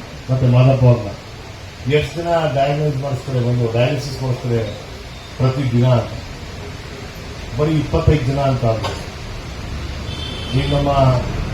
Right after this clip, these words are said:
ಕೆ ಆರ್ ಹಾಸ್ಪಿಟಲ್, ನಮ್ಮ ಒಡೆಯರ್ ಕೊಟ್ಟಿರುವಂತ ಹಾಸ್ಪಿಟಲ್ ಅಲ್ಲಿ ಇನ್ನೂರು ಬೆಡ್ ಐತೆ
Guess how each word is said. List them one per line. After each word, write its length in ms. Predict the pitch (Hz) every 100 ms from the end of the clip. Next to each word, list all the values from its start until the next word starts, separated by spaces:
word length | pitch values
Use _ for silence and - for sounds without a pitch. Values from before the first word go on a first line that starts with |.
| - - - - - - - -
ಕೆ 80 | 147
ಆರ್ 200 | 165 175
ಹಾಸ್ಪಿಟಲ್, 380 | - 156 143
ನಮ್ಮ 300 | 131 120 113
ಒಡೆಯರ್ 480 | 117 135 147 143 131
ಕೊಟ್ಟಿರುವಂತ 400 | 131 139 135 127
ಹಾಸ್ಪಿಟಲ್ 520 | 123 127 127 147 123
ಅಲ್ಲಿ 320 | 123 104 92 - - - - - - - - - - - - - - 127 143
ಇನ್ನೂರು 320 | 180 196 175
ಬೆಡ್ 240 | 160 156
ಐತೆ 240 | 180 -